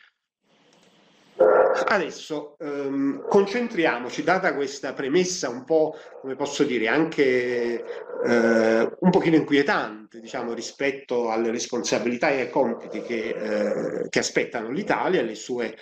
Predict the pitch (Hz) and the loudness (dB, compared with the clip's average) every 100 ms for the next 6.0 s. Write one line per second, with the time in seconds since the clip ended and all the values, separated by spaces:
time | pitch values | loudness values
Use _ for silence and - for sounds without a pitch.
0 | - _ 131 131 107 104 113 147 - 226 | -20 _ 2 2 2 -2 -2 -2 0 -2
1 | 220 - - 107 90 95 139 - - - | -2 -2 0 0 -2 -6 -8 -10 -20 -20
2 | - _ - 131 127 127 135 - 220 262 | -20 _ 2 4 6 4 2 2 0 2
3 | 214 135 110 120 - 120 113 127 123 123 | 2 0 0 -4 -4 -6 -4 0 2 2
4 | 127 123 123 123 120 - 170 139 127 120 | 4 2 0 -6 -6 0 2 2 2 2
5 | 113 107 110 107 104 98 101 - 107 | -2 -4 -4 -4 -4 -6 -6 -6 -6